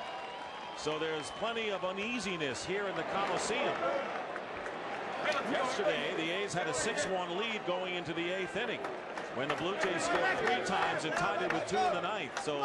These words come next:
this game, still much in the balance, and you can tell from the Blue Jays dugout that they believe they can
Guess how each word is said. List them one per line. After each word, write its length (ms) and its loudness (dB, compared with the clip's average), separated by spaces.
this 220 4
game, 260 4
still 320 -2
much 240 -2
in 80 -2
the 80 0
balance, 460 -2
and 80 0
you 80 0
can 160 -4
tell 200 0
from 200 -4
the 80 0
Blue 200 -2
Jays 300 -2
dugout 460 -2
that 120 -2
they 100 0
believe 340 -2
they 100 -2
can 140 -6